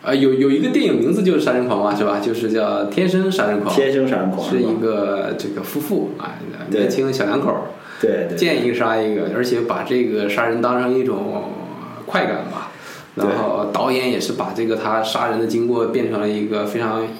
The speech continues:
Speaker 1: 有艺术感的画面，有点像那个昆汀塔伦蒂诺，
Speaker 2: 对。
Speaker 1: 是吧？拍的《杀死比尔》一样，是吧？
Speaker 2: 对。
Speaker 1: 杀得特别爽，是吧？
Speaker 2: 对，然后这个变，像这种夫妻配合作案的好像有很多，是吧？我在前段时间国内也读到个新闻，是吧？
Speaker 1: 嗯。
Speaker 2: 一个夫妻这个专杀这个老人，然后骗社保，是吧？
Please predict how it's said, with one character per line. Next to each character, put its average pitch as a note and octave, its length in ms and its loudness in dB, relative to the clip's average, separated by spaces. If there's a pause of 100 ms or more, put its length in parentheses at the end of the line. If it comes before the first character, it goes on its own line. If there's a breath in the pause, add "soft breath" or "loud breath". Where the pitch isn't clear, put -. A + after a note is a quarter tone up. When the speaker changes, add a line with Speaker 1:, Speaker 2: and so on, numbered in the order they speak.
Speaker 1:
有 G2+ 100 -2
艺 G3 200 2
术 - 160 0
感 G#2+ 100 2
的 - 140 -2
画 F#2 100 -2
面， F#2+ 240 -4 (220)
有 A2+ 80 0
点 G#2+ 120 2
像 G#2+ 200 0
那 G#2+ 200 0
个 G2+ 260 -2
昆 A#2+ 200 -2
汀 A#2+ 260 2
塔 G#2 120 -2
伦 G2+ 120 -2
蒂 A#2+ 120 2
诺， C#3 180 4
Speaker 2:
对。 F#2 80 -2
Speaker 1:
是 F2+ 60 -4
吧？ - 180 -2 (180 loud breath)
拍 A2 200 -2
的 A2+ 80 0
《杀 A#2+ 160 0
死 - 160 -4
比 B2+ 100 2
尔》 G#2+ 160 0
一 G2 80 -6
样， G2 260 -4
是 - 60 -12
吧？ - 80 -12 (400 loud breath)
Speaker 2:
对。 - 100 -2
Speaker 1:
杀 G3 140 0
得 - 80 -2
特 - 140 0
别 G3+ 100 2
爽， - 300 0 (340)
是 - 60 -8
吧？ - 220 -8 (180)
Speaker 2:
对， G2+ 140 0 (200)
然 G#2 140 -2
后 C3 100 0
这 D#3 80 2
个 D3+ 60 2
变， D3+ 340 0
像 D3+ 160 2
这 D3+ 100 2
种 A#2 140 2
夫 C3 220 0
妻 B2 440 4 (160)
配 C#3+ 180 2
合 G#2 100 2
作 A2+ 160 4
案 A2 100 2
的 G2+ 60 0
好 G2 120 -2
像 A2 200 0 (340 loud breath)
有 A#2 160 6
很 G#2+ 180 2
多， G2 140 2
是 G#2 60 2
吧？ G2+ 100 2
我 F#2+ 100 0
在 G#2+ 140 2
前 G#2 120 2
段 A2 120 2
时 A2 60 2
间 A2+ 160 4
国 G#2+ 100 2
内 A#2 140 4
也 F#2+ 80 2
读 F#2+ 160 0
到 A2 120 4
个 G#2 60 0
新 G2+ 220 0
闻， F#2 120 0
是 F#2 60 -4
吧？ F#2+ 80 -2
Speaker 1:
嗯。 F#2+ 60 0
Speaker 2:
一 - 20 0
个 G#2 140 0
夫 - 180 -4
妻 G#2 180 -2
这 G#2+ 80 2
个 G#2 60 2
专 A2 180 2
杀 A2 300 0
这 A2+ 80 0
个 A2 60 2
老 G2 180 0
人， E2 140 -4
然 F#2 100 -2
后 G2 60 0
骗 A#2+ 180 0
社 C3 140 4
保， - 200 -4
是 F2 60 -6
吧？ - 180 -6